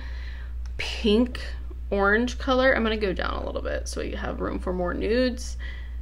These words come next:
This is a gorgeous bright color. You can get it to kind of blend out and be just a little bit more of, like, a summer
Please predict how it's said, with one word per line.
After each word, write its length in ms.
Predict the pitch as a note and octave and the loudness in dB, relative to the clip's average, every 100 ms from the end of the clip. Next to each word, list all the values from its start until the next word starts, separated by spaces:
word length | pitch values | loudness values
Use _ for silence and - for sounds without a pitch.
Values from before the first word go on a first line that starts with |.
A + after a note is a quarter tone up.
| - - | -6 -2
This 260 | G#3 A3 C4 | 4 6 6
is 220 | C4+ - | 4 4
a 140 | G#3+ G#3+ | 2 2
gorgeous 1200 | G3 - F#3+ G3 G#3 B3+ C4 C#4 D4 - - - - - - - - | 0 2 6 8 6 8 8 8 4 -4 -6 -6 -6 -6 -8 -8 0
bright 500 | G#3 G3 G3+ G#3+ - | 6 8 8 6 0
color. 720 | - - G3 F#3+ G#3+ D#4+ F#4+ - - - | -4 2 6 8 10 8 6 -2 -6 -4
You 180 | A3 A3 G#3 | -2 -2 -2
can 720 | - - - B3 C4+ E4 F#4+ G#4+ G4 - - - - - - - - - - - - - - - - - - - - - - - - - | -4 -4 4 6 8 8 6 4 2 -2 -6 -6 -4 -4 -4 -6 -8 -6 -6 -6 -6 -4 -6 -6 -6 -6 -6 -8 -8 -8 -8 -6 -4 6
get 160 | G#3+ | 8
it 300 | A3 G3+ - - | 8 6 2 -6
to 460 | - G#3 G3 F#3 | -2 0 4 2
kind 220 | F3+ G#3+ F#3+ | 2 2 2
of 160 | F3 | 2
blend 280 | F3+ F3+ F3+ | 4 4 4
out 460 | E3+ F3 F#3+ - - | 6 8 8 4 0
and 160 | G#3+ G3 | -2 2
be 160 | G3+ | 2
just 340 | G3 G3+ - E4 | 2 0 -2 2
a 40 | |
little 160 | A4 A4+ | 4 6
bit 160 | F#4+ | 4
more 280 | A#3+ A#3 A#3 | 4 6 6
of, 140 | A3 | 6
like, 240 | G3+ F3+ F#3+ | 6 6 6
a 340 | E3+ E3+ - - - - - - - - - - | 6 6 2 -4 -6 -8 -6 -6 -6 -6 -6 -8
summer 1120 | - - - A#3+ B3 A#3+ A3+ A3 G#3+ G#3+ | -6 -2 6 8 10 8 10 10 10 6